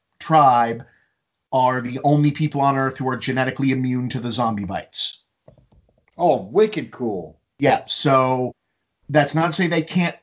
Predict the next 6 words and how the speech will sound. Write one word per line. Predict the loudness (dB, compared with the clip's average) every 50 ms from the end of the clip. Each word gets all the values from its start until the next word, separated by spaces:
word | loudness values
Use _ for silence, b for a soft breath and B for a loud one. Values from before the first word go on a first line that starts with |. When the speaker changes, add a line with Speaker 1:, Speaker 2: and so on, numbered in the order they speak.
| -6 0
Speaker 1:
die, | 2 4 4 4 4 4 2 0 -2 -4 -8 -10 _ _ _ _ _ _ _ _ _ _ _ _ _ -4
but | 0 2 4 4 2 0 -4 -16 -20 _ _
they | -8 -4 -4 -4 -4
can't | -6 -8 -4 -2 -2 -2 -2 -4
become | -6 -4 0 0 0 0 0
zombies, | 0 0 2 2 2 2 0 0 -2 -2 -2 -4 -4 -6 b